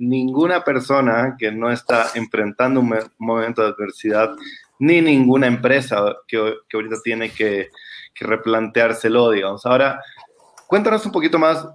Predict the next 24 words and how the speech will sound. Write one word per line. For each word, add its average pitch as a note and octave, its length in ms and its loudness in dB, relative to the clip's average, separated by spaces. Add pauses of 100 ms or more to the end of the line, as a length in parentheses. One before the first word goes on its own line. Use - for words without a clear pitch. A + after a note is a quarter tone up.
de B2 160 0
ti C#3+ 340 4
en, A2+ 280 -2
en, A#2 200 -6
en A#2+ 140 -4
esto, B2 240 -2
digamos. G#2 260 -4
¿Cómo, C#3 560 0
cómo E3 160 -4
sientes D#3 400 -6
tú C#3+ 260 0
que A#2 500 2 (360)
cosas C3+ 360 -4
específicas B2 640 -4
de A#2 60 -4
este A#2 140 -6
libro A#2 540 -2
te B2+ 80 -2
han A#2+ 100 0
ayudado A#2 340 4
a - 120 -4
ti D3 180 2
a G#2+ 80 2
sobrellevar, G#2+ 920 0